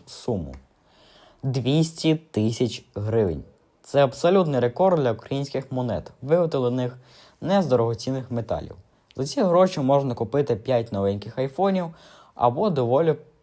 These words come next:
пристойну автівку з двохтисячних. Але для справжнього нумізмата ця копійка безцінна. Адже це не просто монета, а символ початку грошової історії незалежної України, втілення експериментів, помилок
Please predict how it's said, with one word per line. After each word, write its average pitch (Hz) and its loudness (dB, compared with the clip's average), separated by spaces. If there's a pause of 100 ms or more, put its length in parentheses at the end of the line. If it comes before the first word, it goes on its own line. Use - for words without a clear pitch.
(200)
пристойну 131 0
автівку 117 -2
з 104 -4
двохтисячних. 104 -8 (800)
Але 180 2
для 139 2
справжнього 185 2
нумізмата 147 0
ця 139 0
копійка 131 -4
безцінна. 110 -6 (460)
Адже 139 2
це 180 0
не 151 0
просто 175 0
монета, 151 -2
а - -2
символ 131 -4
початку 120 -2
грошової 101 -2
історії 123 -2
незалежної 107 -2
України, 95 -4 (800)
втілення 123 4
експериментів, 165 -2
помилок 120 0